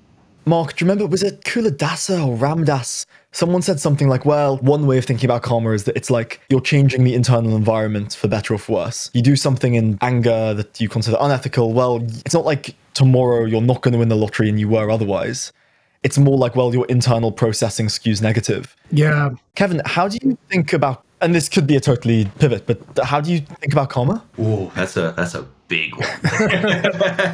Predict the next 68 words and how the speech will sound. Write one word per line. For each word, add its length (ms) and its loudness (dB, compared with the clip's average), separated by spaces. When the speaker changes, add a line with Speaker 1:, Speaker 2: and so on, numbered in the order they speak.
Speaker 2:
<laughs> 1400 -2
Let's 160 -2
just 200 -2
invoke 500 0
a 80 -2
crazy 540 -2
complex 640 -2
topic. 420 -2
Let's 160 0
see 100 4
what 120 2
happens. 420 -2
Speaker 3:
Yeah. 280 2
Speaker 1:
Yeah, 120 4
you're 120 2
getting 240 2
the 60 0
short 280 0
end 140 4
of 40 2
the 60 2
stick 240 2
here 140 2
'cause 140 -2
you're 100 2
a 20 -4
Buddhist 260 -2
monk, 240 0
so 100 2
I'm 80 0
just 120 -4
like, 200 0
"Oh, 80 0
I 60 0
wonder." 320 0
Speaker 3:
Yeah, 140 2
no, 120 -2
no. 220 -4
Speaker 2:
<laughs> 880 0
Speaker 3:
If, 40 -2
if 240 -2
we 420 2
think 260 -6
about 280 -2
this 120 -4
from 220 0
the 260 0
traditional 760 -2
Buddhist 400 -4
perspective 640 -4
of 80 -2
what 240 -2
karma 460 -2
is, 220 -6
the, 140 -6
the 200 -4
actual 240 -6
definition 680 -4
of 140 -6
karma 360 -2
is 200 -8
that 100 -8
it 60 -8
is 120 -12
a 80 -10
kind 340 -6
of 80 -8
action. 440 -8